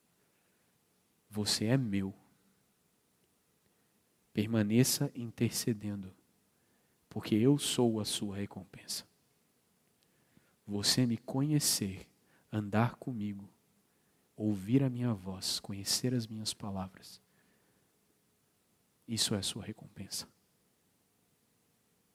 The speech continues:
Em muitos momentos da nossa vida, nós estaremos designados para intercessões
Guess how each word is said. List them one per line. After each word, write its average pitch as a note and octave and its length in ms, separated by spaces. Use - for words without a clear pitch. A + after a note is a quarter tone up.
Em C#3 140
muitos D3+ 600
momentos C#3+ 580
da C3 160
nossa C3 300
vida, A2+ 420
nós A#2+ 240
estaremos B2 540
designados C3 840
para C3+ 420
intercessões C3 1000